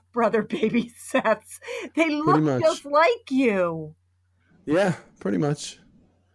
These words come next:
Speaker 1: I mean, you put
Speaker 2: Yeah.
Speaker 1: hair on your head, and dude, they're you.
Speaker 2: <laughs> No, I'm working on taking the hair off my head. My, my, uh, in a r-, separate story, uh, my clippers broke,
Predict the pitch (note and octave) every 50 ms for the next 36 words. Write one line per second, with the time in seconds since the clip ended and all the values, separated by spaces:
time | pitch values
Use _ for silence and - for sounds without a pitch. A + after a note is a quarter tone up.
0 | _ - C4+ D4+ D4 D4 C#4+ C#4+ C#4 C4 C#4 D#4+ - - F4+ E4 D4 C4 C#4+ B3+
1 | C4+ C#4+ D4+ D#4+ D#4+ D4+ D4 C#4 C4+ A#3+ A#3 C4 C4 C4 C#4 D4+ E4+ F4 - -
2 | B3 A#3+ A3 G3 C#4 D#4 D#4+ D#4 C4+ G3 A3+ A#3+ C4 C4 A#3+ B3 C4 C#4+ D4+ C4+
3 | G3 F3 - - _ _ _ _ _ _ _ _ _ _ _ _ _ - - -
4 | - - - - C#3 - - C#3 - - - C3+ A#3+ G3+ - - - - - -
5 | - - - - - - - - - - - C3+ B2+ B2+ C#3 D#3 E3 D#3 - D3+
6 | C3+ - C#3 C#3+ B2 A#2+ A#2+ B2+ A2+ G#2 B2 C3 B2 - - A#2 A2 A2 A2 G#2
7 | G#2+ - A#2+ B2 B2 A#2+ - B2+ C3 C#3 C#3 B2+ C3+ C3+ C3 B2+ B2+ B2 A#2+ A#2+
8 | - - C3+ B2+ B2+ C3 A#2+ B2+ C3 B2 C3+ G#2 G2 - A2+ - - - - -
9 | A#3+ A#3+ - D#3 C3+ - - - A#2+ A2+ G#2+ G2 A2+ B2 B2+ - - B2 A#2+ A2+
10 | A#2 A2+ A2+ - - - - G2+ - B2+ A#2+ G#2+ - - A2 G2+ G2+ G#2+ - -
11 | -